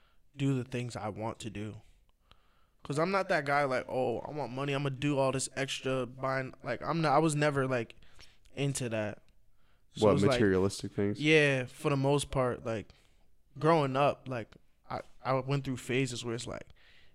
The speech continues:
Speaker 1: "Damn, I'm not cool if I don't have new shoes." Like, damn. So it's like, I used to work, just buy shoes,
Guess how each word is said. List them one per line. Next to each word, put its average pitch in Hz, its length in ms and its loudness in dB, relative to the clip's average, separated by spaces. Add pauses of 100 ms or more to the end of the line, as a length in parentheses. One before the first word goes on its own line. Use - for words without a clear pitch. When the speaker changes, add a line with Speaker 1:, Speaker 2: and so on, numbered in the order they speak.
(160)
Speaker 1:
"Damn, 120 340 -6
I'm 120 100 -6
not 110 200 -8
cool 131 240 -2
if 113 100 -8
I 101 80 -6
don't 123 140 -8
have 87 120 -8
new 85 140 -10
shoes." - 500 -12 (880)
Like, 117 240 -12
damn. 110 280 -6
So 113 180 -8
it's 117 120 -8
like, - 220 -10 (760)
I 135 100 -4
used 131 140 -4
to 117 80 -8
work, 131 420 -4 (640)
just 135 220 -4
buy 135 220 6
shoes, 131 680 -2